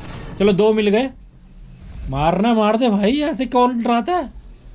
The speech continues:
And ऊपर की तरफ जाऊं क्या, इस वाले lamp post? यार, ये भाग क्यों नहीं रहा है? चलो,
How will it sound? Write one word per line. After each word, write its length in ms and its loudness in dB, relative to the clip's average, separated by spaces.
And 100 -6
ऊपर 240 -2
की 80 0
तरफ 160 0
जाऊं 220 0
क्या, 320 -2
इस 120 -8
वाले 140 -2
lamp 260 -2
post? 180 -6
यार, 120 -2
ये 60 0
भाग 300 0
क्यों 100 -2
नहीं 100 -2
रहा 120 -2
है? 180 -6
चलो, 360 2